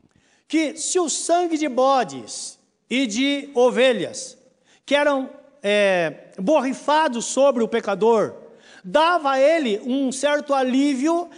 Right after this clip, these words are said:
em relação às suas culpas. Quanto mais o sangue de Cristo, pela nova aliança, como diz o texto, purificará as vossas consciências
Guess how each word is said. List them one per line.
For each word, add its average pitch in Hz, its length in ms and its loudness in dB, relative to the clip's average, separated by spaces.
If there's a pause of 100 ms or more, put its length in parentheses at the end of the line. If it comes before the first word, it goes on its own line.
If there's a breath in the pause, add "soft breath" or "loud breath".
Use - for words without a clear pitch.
(140 loud breath)
em 302 280 2
relação 254 640 -2
às 269 120 -4
suas - 340 -4
culpas. - 720 -4 (880 soft breath)
Quanto 381 520 2
mais 302 460 0
o 262 100 -6
sangue 359 720 -2
de 226 140 -4
Cristo, 226 760 -4 (320 loud breath)
pela 294 300 2
nova 277 760 2
aliança, 214 1080 0 (920)
como 269 240 2
diz 226 120 -4
o 214 100 -6
texto, 262 640 0 (680 soft breath)
purificará 311 840 0
as 214 240 -4
vossas 294 520 0
consciências 240 1300 -6